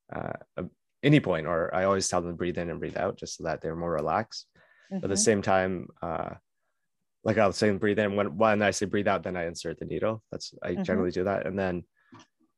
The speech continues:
Speaker 1: there's one patient who's very, uh, nervous, like, really afraid of needles. So every time I needle him, it's just, you just, I just stick it in very superficially, and then, like, then he's okay.
Speaker 2: Mm-hmm.
Speaker 1: Like, he, he's terrified of needles, but he comes, like, frequently, like,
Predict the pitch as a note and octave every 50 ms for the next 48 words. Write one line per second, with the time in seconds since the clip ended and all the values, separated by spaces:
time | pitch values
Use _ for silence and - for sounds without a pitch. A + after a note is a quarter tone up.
0 | _ - A2 G2+ F#2+ G2+ G#2+ A#2 A#2+ A2 A#2+ G#2+ - G#2+ G2+ F2+ F2+ D#2+ B2 B2
1 | A#2+ A#2 A2+ G2+ F#2+ F2 _ _ _ _ _ _ _ _ _ _ _ _ _ -
2 | - - - G2 F#2 F2+ F2 F2 F2+ G2 A#2 A#2+ - - - E2+ E2 E2 - A2+
3 | A#2+ B2 A2+ G2+ G2 F#2+ - - F#2 - - F#2+ F#2 F2 E2 F2 E2+ E2+ - C#2
4 | F2 - - A2 A#2+ A2+ A#2+ A2+ B2+ B2 A2+ A2 G#2+ G#2 G#2 G#2 G2+ F#2 F#2 E2+
5 | E2 - G2 - - - - F#2 F#2+ F2+ F#2 - - - - _ - G2+ F#2 F#2+
6 | - - - - A2+ - - F#2+ G2+ F#2+ F2+ F#2 F2 F#2+ F#2 F#2+ F#2 - - F#2
7 | D#2+ F2 - - F2 E2 - - E2+ E2 D#2+ E2 E2 E2 D#2 D2+ D#2+ D2+ - -
8 | - _ _ - - F2 D#2+ F2 D#2+ D2 F2 E2 D#2 - C#2+ D#2 F2+ F#2 _ _
9 | - - - - - - _ _ _ - G3 G3 D#3 F#3 F#3 F#3 G3 F3+ F3 E3
10 | - - - - - - D#2+ C#2 - - - F#2 G2 F#2 - - A2+ A2 - -
11 | F2+ F2+ E2+ E2+ E2 D2+ D#2 D#2+ G2+ - - _ - F#2+ F#2 E2+ - F#2+ A2+ A2
12 | - C3+ C#3 C3+ A2 F2+ - - - F#2 E2+ D#2+ - _ _ _ _ _ - C3
13 | C3 - G#2 - - - - - - - - -